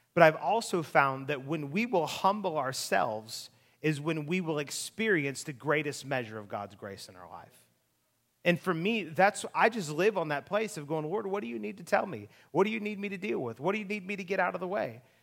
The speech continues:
Because if there's any and every blessing that the Father has for us as sons and daughters within his domain that are readily available to us, just like the prodigal son, I mean, just like the older brother of the prodigal son, that the father was saying,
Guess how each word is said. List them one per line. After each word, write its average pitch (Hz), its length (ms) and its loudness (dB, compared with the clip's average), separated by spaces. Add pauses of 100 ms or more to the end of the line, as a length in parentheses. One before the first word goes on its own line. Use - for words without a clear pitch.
Because 208 260 8
if 208 80 4
there's 202 200 2
any 262 360 0
and 185 120 0
every 214 280 4
blessing 175 500 2
that 165 140 0
the 160 80 -4
Father 202 380 4
has 214 280 2
for - 220 -4
us 208 240 0
as 165 100 -4
sons 214 300 0
and 175 140 -4
daughters 185 480 0 (460)
within 214 300 6
his 202 380 6
domain 190 800 2 (240)
that 208 140 6
are 202 100 6
readily 226 400 4
available 208 480 2
to 170 120 0
us, 180 200 0
just 208 300 -6
like 247 200 2
the 214 60 2
prodigal 220 480 2
son, 254 480 0 (240)
I 190 80 6
mean, 208 140 4
just 226 180 0
like 240 140 4
the 226 100 6
older 214 240 4
brother 233 300 4
of 202 80 -2
the 202 60 -2
prodigal 220 400 2
son, 254 360 0
that 180 140 -2
the 202 80 2
father 240 340 4
was 202 160 0
saying, 262 380 2